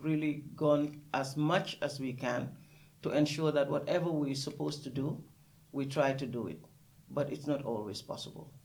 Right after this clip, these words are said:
So these ones I, I really do regret, either because it's not done or because we've not made the progress that I wanted us to, to make in the, those, those are really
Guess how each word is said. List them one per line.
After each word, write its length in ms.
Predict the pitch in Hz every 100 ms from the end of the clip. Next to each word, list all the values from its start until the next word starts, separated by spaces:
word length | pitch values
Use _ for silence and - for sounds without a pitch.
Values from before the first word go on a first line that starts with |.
| -
So 220 | - 147
these 380 | 139 180 220 -
ones 320 | 147 131 127
I, 300 | 123 123 120 -
I 240 | 127 123
really 340 | 139 135 131 135 - - - 127
do 200 | 143 135
regret, 460 | 127 131 - - -
either 260 | 156 160 156
because 360 | 151 147 143
it's 100 | 139
not 220 | 143 139
done 200 | 135 143 143
or 140 | 135
because 460 | 131 135 135 139 - - - -
we've 180 | 143 143
not 300 | 139 139 - - - - - 151
made 400 | 151 156 151 -
the 60 |
progress 460 | 131 151 139 139 135
that 160 | 135 127
I 180 | 123
wanted 460 | 123 123 120 - - - - _ -
us 220 | - 120 -
to, 220 | 131 123 -
to 120 | 135
make 420 | 120 120 120 - -
in 180 | 131 123
the, 240 | 127 - -
those, 240 | 151 156 156 -
those 300 | 156 156 - -
are 200 | 127 135
really 320 | 131 135 139